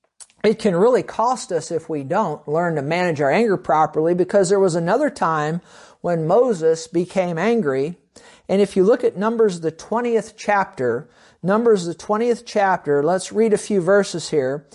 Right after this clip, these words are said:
This was at a later time where Moses again got very angry, and the Lord had, had, uh, told him in this instance to speak to the rock. He, he,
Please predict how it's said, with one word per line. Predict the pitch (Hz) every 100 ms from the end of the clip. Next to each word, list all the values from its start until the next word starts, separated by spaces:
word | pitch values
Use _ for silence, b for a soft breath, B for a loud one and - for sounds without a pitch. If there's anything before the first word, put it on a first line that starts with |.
| B B B B
This | 196 196
was | 196
at | 175 - 170
a | 160
later | 170 208 254
time | 233 220 170 147 156 180 -
where | 160
Moses | 147 165 196 196 240 -
again | 202 196 196 202 -
got | 160 127
very | 120 143 208 -
angry, | 202 196 151 151 185 _ B B B B
and | 180 185 185
the | 180
Lord | 190 269 254
had, | 202 214 185 -
had, | 170 196 185 180
uh, | 170
told | - 240 247 208
him | 220 208
in | 175
this | 196 247
instance | 190 190 - 175 175 - - b b b -
to | - 196 180 -
speak | - - - - 294 302 -
to | 175
the | 156
rock. | 139 131 107 - - - _ _
He, | 165 190
he, | 185